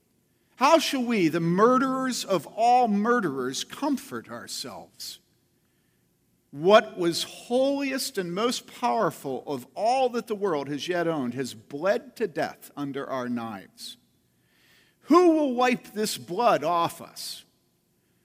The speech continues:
What water is there for us to clean ourselves? What festivals of atonement,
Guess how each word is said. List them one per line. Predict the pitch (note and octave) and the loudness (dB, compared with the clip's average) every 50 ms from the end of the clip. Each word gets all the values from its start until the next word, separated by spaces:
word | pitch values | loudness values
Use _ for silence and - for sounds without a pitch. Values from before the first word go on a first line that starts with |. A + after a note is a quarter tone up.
| _ _ _ _ _ _ _ - | _ _ _ _ _ _ _ 2
What | D3+ C4+ D#4 C#4 G#3+ A3 | 4 6 6 6 4 2
water | G#3+ B3+ C#4 D4+ D#4 C#4 A3+ F#3+ F3+ | 4 4 6 6 6 6 6 6 4
is | E3 D3 B2 - | 4 2 0 -4
there | - E3 D#3+ D3 C3 A#2+ | -2 -2 -2 0 -2 -4
for | - - - F#3 G3 G#3 | -6 -6 -4 -2 0 2
us | A3 G#3+ G#3 - - | 2 2 2 0 -4
to | - - F3 | -6 -8 -8
clean | - - - - A#3 A#3+ A#3 G3 E3 C#3 | -8 -10 -10 -6 -4 -4 -2 -2 -2 -4
ourselves? | C#3 - D3+ D3+ C#3+ C3+ - - - F3 D#3+ C#3 A#2+ G2+ E2+ - _ - - - - - _ _ _ _ _ _ _ _ _ | -6 -6 -8 -8 -6 -6 -6 -6 -2 -2 -2 -2 -4 -6 -10 -14 _ -18 -18 -18 -18 -20 _ _ _ _ _ _ _ _ _
What | - E3 B3+ D#4 D#4 - | 0 4 4 4 4 0
festivals | - - - - C4+ C#4 D#4 C#4+ - - - G#3 D#3 E3 F3 E3 C#3+ F#3 | -6 -10 2 6 6 6 6 6 2 0 0 0 0 2 -2 -2 -2 -4
of | F3 D#3+ | -4 -2
atonement, | F#3+ F3+ - - G#3+ A#3+ B3 A#3+ G#3+ G3 D#3 A#2+ A2 - | -4 -4 -2 -2 0 2 4 4 4 2 0 -2 -6 -10